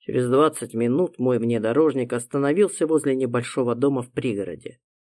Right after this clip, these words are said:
На крыльце горел свет, и, судя по голосам, раздающимся из дома, Витька успел. Добиться от бьющейся в истерике Марии внятных объяснений оказалось непросто. Пришлось вылить на неё ведро ледяной воды, чтобы она перестала верещать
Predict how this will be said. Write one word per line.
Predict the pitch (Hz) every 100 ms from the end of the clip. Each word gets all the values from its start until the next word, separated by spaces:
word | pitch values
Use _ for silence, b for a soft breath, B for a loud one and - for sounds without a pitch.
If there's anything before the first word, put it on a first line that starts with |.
| _ _ -
На | 123
крыльце | 120 123 123 - 151
горел | 156 147 156
свет, | - 131 127 - _ _ _ _ _
и, | 110
судя | - 147 123
по | 117 120
голосам, | 131 139 - 160 135
раздающимся | 120 131 135 131 120 135 131
из | 135
дома, | 190 190 156
Витька | 110 143 151 - 131 -
успел. | - - - - 127 95 - _ _ _ _ _ _ _ _ _ _ -
Добиться | 139 131 165 208 208 190
от | 175
бьющейся | 165 214 - 160 151 143
в | 147
истерике | - 190 156 147
Марии | 131 131 135 190 147
внятных | 123 131 151 135 123
объяснений | 117 120 120 - 196 160
оказалось | 135 143 151 180 135
непросто. | 131 123 131 175 - - - _ _ _ _ _ _ -
Пришлось | 147 - 214 226 -
вылить | 165 208 156 -
на | 135
неё | 139 143
ведро | 135 147 160
ледяной | 147 143 151 160 151
воды, | 170 170 131
чтобы | - 123 120
она | 127 123
перестала | 131 139 147 - 143 127
верещать | 127 131 131 - 175 135